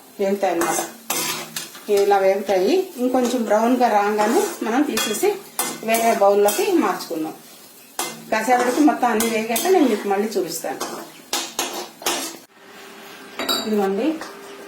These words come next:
మొత్తం బ్రెడ్ అంతా వేయించుకోవడం అయిపోయింది. ఇలా చక్కగా బ్రౌన్ కలర్లో, లైట్ బ్రౌన్ కలర్లోకి రావాలి. ఈ బ్రెడ్ వేయించుకున్న తర్వాత మనం, ఆ, కళాయి,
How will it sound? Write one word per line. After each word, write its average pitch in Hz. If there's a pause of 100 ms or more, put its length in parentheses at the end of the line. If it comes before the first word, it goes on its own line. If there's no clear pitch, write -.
మొత్తం 190
బ్రెడ్ 190
అంతా 214 (240)
వేయించుకోవడం 202
అయిపోయింది. 175
ఇలా 202
చక్కగా 208
బ్రౌన్ 190
కలర్లో, 185
లైట్ 208
బ్రౌన్ 185
కలర్లోకి 170
రావాలి. 156 (580)
ఈ 208 (160)
బ్రెడ్ 190
వేయించుకున్న 202
తర్వాత 185
మనం, 220 (600)
ఆ, 214
కళాయి, 214